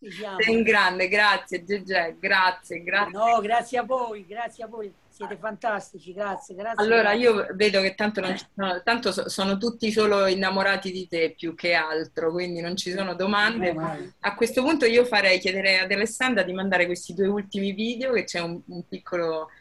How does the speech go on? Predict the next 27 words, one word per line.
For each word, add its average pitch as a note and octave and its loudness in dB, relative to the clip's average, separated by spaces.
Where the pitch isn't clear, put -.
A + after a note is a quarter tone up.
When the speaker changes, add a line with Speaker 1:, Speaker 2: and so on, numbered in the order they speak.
Speaker 2:
video F3 0
in E3 -4
cui E3 -4
fai F3+ -2
una E3+ 0
presentazione A3 -2
e E3 -6
poi E3 2
un F#3 -6
brano F#3 0
che E3 -2
hai E3 4
registrato E3 -4
appunto G3 -2
l'altra E3+ 0
settimana F3+ -2
all'Alexanderplatz. F3 -2
Ring-, E3 -6
ringraziamo D#3+ -8
Eugenio E3 -6
Rubei E3 -4
per D#3+ -4
l'ospitalità. F#3+ -4
E F#3 0
Speaker 1:
Grazie, G3+ 4
Speaker 2:
con A3 4
Speaker 1:
Eugenio. F3 -4